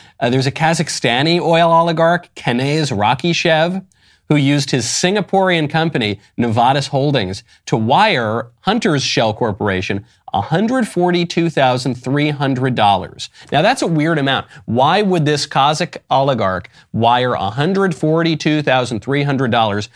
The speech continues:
to this totally legitimate corporation called, uh, R-, Rosemont Seneca Holdings? Why would he do that? Oh, because that just so happens to be the exact cost of a sports car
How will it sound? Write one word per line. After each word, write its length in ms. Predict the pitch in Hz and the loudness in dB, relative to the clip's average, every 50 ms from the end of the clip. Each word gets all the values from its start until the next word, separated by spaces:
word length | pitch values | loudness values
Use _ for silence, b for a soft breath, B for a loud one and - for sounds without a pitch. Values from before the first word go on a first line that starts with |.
| B B B | B B B
to 100 | - - | -4 -2
this 280 | 117 123 120 117 - b b b b b b b _ | 0 0 0 -2 -4 b b b b b b b _
totally 480 | - - 165 196 247 226 233 208 185 | -4 -2 0 0 2 2 0 2 2
legitimate 800 | 175 165 151 131 110 143 151 160 156 139 131 123 113 - _ _ | 2 2 0 0 0 0 0 0 0 0 0 -2 -2 -4 _ _
corporation 760 | - _ - 160 160 143 - 131 135 135 147 135 - 107 98 | -20 _ -2 0 0 0 0 2 2 2 2 0 -2 -4 -4
called, 340 | 92 110 107 107 104 107 - - - - - | -2 -2 -2 -2 -2 -4 -8 -12 -16 -12 -8
uh, 60 | - | -8
R-, 80 | 90 69 | -6 -6
Rosemont 920 | 95 110 120 - 87 113 110 120 127 131 139 131 135 139 120 117 113 - | -4 -4 -4 -4 -4 -4 -2 0 0 0 0 0 0 0 0 -2 -2 -4
Seneca 600 | - - 135 120 120 113 113 127 110 107 98 - | -4 -4 -2 -2 -2 -2 -2 -2 -2 -2 -2 -4
Holdings? 640 | - - 135 131 139 123 104 80 58 - - - - _ _ _ _ _ _ _ | -4 -4 -2 -2 -2 -2 -4 -6 -8 -14 -18 -18 -18 _ _ _ _ _ _ _
Why 240 | - 107 123 139 | 0 2 2 2
would 120 | 156 160 156 | 2 0 0
he 60 | 147 | 0
do 140 | 135 151 - | 0 0 -2
that? 180 | - - B B B B B - | -2 -4 B B B B B 0
Oh, 160 | 170 175 151 | 2 2 2
because 760 | 131 139 127 - - 175 175 180 143 110 101 104 117 - - _ _ _ _ | 0 0 -2 -2 0 2 2 4 2 2 0 -4 -6 -8 -10 _ _ _ _
that 140 | 139 131 131 | 0 0 2
just 260 | 127 156 151 151 - | 0 -2 -2 -2 0
so 140 | - 160 151 | 0 0 2
happens 360 | 151 139 135 147 143 135 - | 2 0 0 0 -4 -6 -4
to 60 | - | -2
be 100 | 131 123 | -2 0
the 160 | 117 120 117 | 0 0 0
exact 640 | 113 107 117 110 107 120 123 135 170 180 - - - | 0 -2 -2 -2 0 2 2 2 2 0 -4 -14 -10
cost 540 | - - 156 135 123 117 127 123 - - b b b b b _ | -2 0 2 2 2 0 -2 -4 -10 -12 b b b b b _
of 140 | 131 120 131 | -2 -2 0
a 80 | 131 | -2
sports 480 | 127 - - - 208 233 254 247 - - | -4 -6 -6 -2 -2 -2 0 -2 -4 -6
car 360 | - - 101 82 87 - - | -2 -2 -2 -2 -2 -6 -10